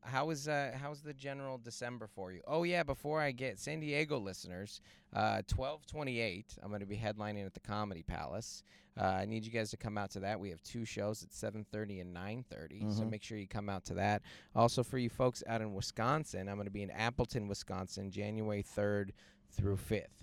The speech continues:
Speaker 1: So, uh, at Skyline Comedy Club. So those are some upcoming comedy, uh, headlining dates you guys need to come to. But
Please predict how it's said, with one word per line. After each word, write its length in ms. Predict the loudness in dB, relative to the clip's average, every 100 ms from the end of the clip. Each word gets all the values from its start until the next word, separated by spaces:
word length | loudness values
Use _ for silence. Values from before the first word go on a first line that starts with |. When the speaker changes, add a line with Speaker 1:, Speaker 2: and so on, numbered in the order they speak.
| -18 0
Speaker 1:
So, 400 | 6 8 8 6
uh, 200 | 2 0
at 140 | -2
Skyline 460 | 0 2 4 4 2
Comedy 420 | 2 0 0 -6
Club. 280 | -8 -10 -6
So 160 | 0 4
those 180 | 6
are 100 | 6 4
some 180 | 6 6
upcoming 380 | 6 2 2
comedy, 520 | 2 2 4 2 2 2
uh, 240 | 2 2
headlining 440 | 2 2 0 0
dates 240 | 0 -2 0
you 40 |
guys 200 | -2 -2
need 120 | -2 -8
to 40 |
come 240 | -6 -6 -2
to. 180 | -2 2
But 240 | 2